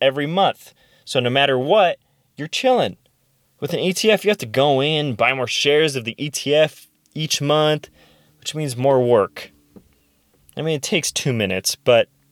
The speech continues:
you gotta remember to do it every month, right?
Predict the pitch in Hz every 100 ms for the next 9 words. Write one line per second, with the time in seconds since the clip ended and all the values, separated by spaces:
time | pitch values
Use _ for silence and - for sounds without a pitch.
0 | - 123 127 147 127 113 120 117 104 101
1 | 160 156 120 101 98 104 135 - _ -
2 | 110 127 156